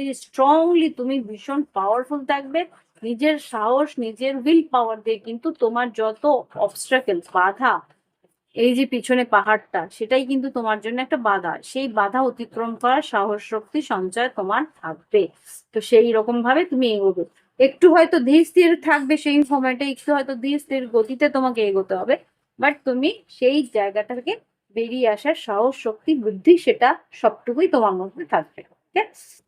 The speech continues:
এবার যেটা দেখতে পাচ্ছি, পাঁচ নম্বর কার্ড হচ্ছে ট্রি।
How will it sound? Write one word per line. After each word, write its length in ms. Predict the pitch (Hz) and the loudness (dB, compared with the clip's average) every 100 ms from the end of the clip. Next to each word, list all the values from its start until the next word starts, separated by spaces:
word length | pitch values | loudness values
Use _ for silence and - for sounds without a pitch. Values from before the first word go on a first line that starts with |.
| _ _ _ - | _ _ _ -2
এবার 260 | 294 427 | 4 4
যেটা 200 | 330 311 | 4 2
দেখতে 280 | 302 254 - | 2 2 0
পাচ্ছি, 380 | 240 233 220 320 381 392 _ | 2 2 2 4 4 4 _
পাঁচ 200 | 233 240 - | 0 0 0
নম্বর 260 | 294 294 | 2 4
কার্ড 340 | 294 247 240 254 | 2 4 4 4
হচ্ছে 360 | 254 - - 320 381 339 226 _ _ _ _ _ _ _ - | 0 -4 2 4 4 2 -4 _ _ _ _ _ _ _ 2
ট্রি। 180 | 359 | 6